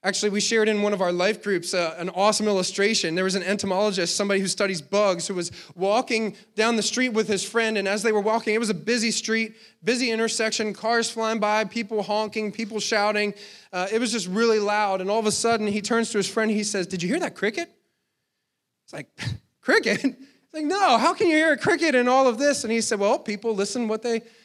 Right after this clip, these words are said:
for, they, they hear what they listen for." He goes, "Watch." And he took out a bunch of change from his pocket and he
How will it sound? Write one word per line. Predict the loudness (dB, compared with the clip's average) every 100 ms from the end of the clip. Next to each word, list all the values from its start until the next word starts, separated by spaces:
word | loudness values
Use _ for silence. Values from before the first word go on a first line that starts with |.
| _
for, | _ 0 0 2
they, | 0 2
they | 2 2
hear | 4 2
what | 4
they | 4
listen | 4 2 0
for." | 2 -2 -2 -10 _ _ _ _ -6
He |
goes, | 2 2
"Watch." | 4 2 2 0
And | -2
he | 0
took | 2 2
out | 4 4
a |
bunch | 2 0
of | 0
change | 0 0 0
from | -2
his | -2
pocket | -2 -2 -2 -6 -4
and |
he | -4